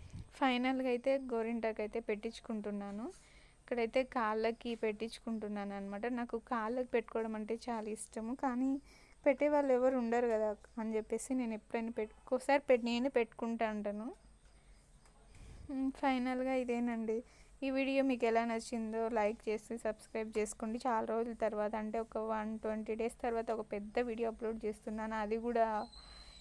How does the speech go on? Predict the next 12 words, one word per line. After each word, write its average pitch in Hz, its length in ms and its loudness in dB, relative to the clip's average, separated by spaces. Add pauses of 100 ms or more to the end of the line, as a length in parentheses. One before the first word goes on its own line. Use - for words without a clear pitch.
(120)
ఈ, 254 100 -2 (220)
ఈ 214 180 0
మధ్య 208 340 -2 (260)
షార్ట్స్ 233 440 -2
ఎక్కువ 240 240 -2
చేయడం 233 380 0
వల్ల 220 200 -2
సరిగా 233 360 -2
అప్‌లోడ్ 226 340 -2
చేయలేకపోతున్నాను. 214 1000 -4 (4000)
ఎప్పుడైనా 277 500 8
సరే 262 220 0